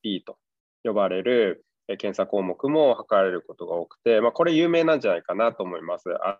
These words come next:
あの、お酒を飲む方にとっては、お酒を飲むとガンマジーティーピーが上がってると医者に言われたなんていうような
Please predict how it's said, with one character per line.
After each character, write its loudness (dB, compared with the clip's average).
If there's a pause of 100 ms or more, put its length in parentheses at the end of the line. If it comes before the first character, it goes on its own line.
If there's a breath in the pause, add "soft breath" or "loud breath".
(160)
あ -8
の、 -4 (220 soft breath)
お -6
酒 0
を 2
飲 2
む -2
方 -4
に -10
と -12
っ -16
て -8
は、 2 (280 soft breath)
お -6
酒 -2
を 4
飲 0
む -6
と -4
ガ 2
ン -2
マ -2
ジ -14
ー -16
テ -14
ィ -12
ー -20
ピ -4
ー -2
が -2
上 -6
が 4
っ -2
て 0
る 2
と 0
医 -12
者 -2
に 0
言 0
わ 4
れ 0
た 0
な -8
ん -14
て -16
い -10
う -6
よ -4
う -8
な 2